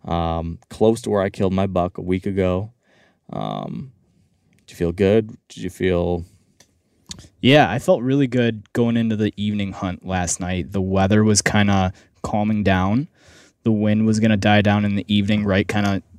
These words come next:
Speaker 2: near last shooting light. So I think I told you earlier in the day, I think, like, tonight's, tonight's, I have a good feeling about tonight.
Speaker 1: Yeah.
Speaker 2: So, yeah, I was really excited.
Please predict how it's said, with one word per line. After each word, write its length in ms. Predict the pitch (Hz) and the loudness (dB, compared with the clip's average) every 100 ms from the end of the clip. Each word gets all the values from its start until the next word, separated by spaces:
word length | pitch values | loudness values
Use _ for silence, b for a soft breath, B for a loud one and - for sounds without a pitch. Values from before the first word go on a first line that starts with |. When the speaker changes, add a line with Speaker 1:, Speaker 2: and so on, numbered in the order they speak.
| - | -8
Speaker 2:
near 340 | 113 113 110 107 | 0 4 6 6
last 520 | 101 98 101 - - | 6 6 4 0 -4
shooting 420 | - - 113 107 113 | -6 2 2 4 4
light. 320 | 117 127 - | 6 6 2
So 420 | - 98 98 98 B B B B B - | 0 2 2 0 B B B B B -4
I 80 | - | -2
think 200 | 120 120 | 2 2
I 60 | |
told 280 | 98 127 139 | 2 2 2
you 100 | 117 | 2
earlier 240 | 98 110 107 | 2 4 2
in 80 | |
the 100 | 98 | 0
day, 360 | 90 95 120 101 | 0 4 4 2
I 60 | 95 | -2
think, 420 | - 98 95 - - _ 113 | -6 -8 -8 -14 -20 _ -8
like, 300 | 101 92 - _ | -6 -6 -10 _
tonight's, 560 | - 107 107 101 - - - - - | -8 -4 -2 -2 -4 -8 -10 -20 -8
tonight's, 480 | 117 107 107 - - - | -2 0 0 -4 -12 -6
I 40 | 107 | 0
have 160 | 110 | 2
a 40 | 110 | 2
good 140 | 101 | 0
feeling 260 | 101 104 92 | 0 0 0
about 180 | 80 80 | -4 -8
tonight. 300 | 92 82 78 | -6 -6 -2
Speaker 1:
Yeah. 140 | 76 | -2
Speaker 2:
So, 420 | - 95 82 82 - - | -2 0 0 -4 -8 -2
yeah, 160 | 90 | 0
I 40 | 92 | 2
was 180 | 98 | 0
really 180 | 95 90 | 0 0
excited. 440 | 85 - 80 82 | 0 -4 -6 -8